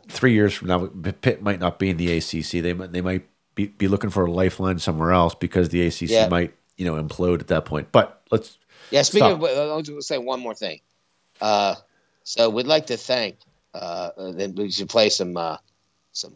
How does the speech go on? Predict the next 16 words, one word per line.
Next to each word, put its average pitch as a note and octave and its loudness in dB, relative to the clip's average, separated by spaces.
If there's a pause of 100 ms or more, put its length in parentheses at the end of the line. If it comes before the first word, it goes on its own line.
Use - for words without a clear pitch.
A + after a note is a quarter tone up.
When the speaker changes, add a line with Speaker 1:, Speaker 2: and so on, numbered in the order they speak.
(100)
Speaker 2:
some, F#2+ -4
like, F2 -4
uh, E2+ -2 (800)
kinda G#2 2
church - 0
gospel G2+ 2
death G#2 -4
music. F2+ -8 (240)
Speaker 1:
<laughs> - 2
Speaker 2:
Uh, G2+ 2
we'd C3 0
like C#3 2
to A#2+ -6
thank A2+ -2
the, F#2 -8
uh, F2+ -4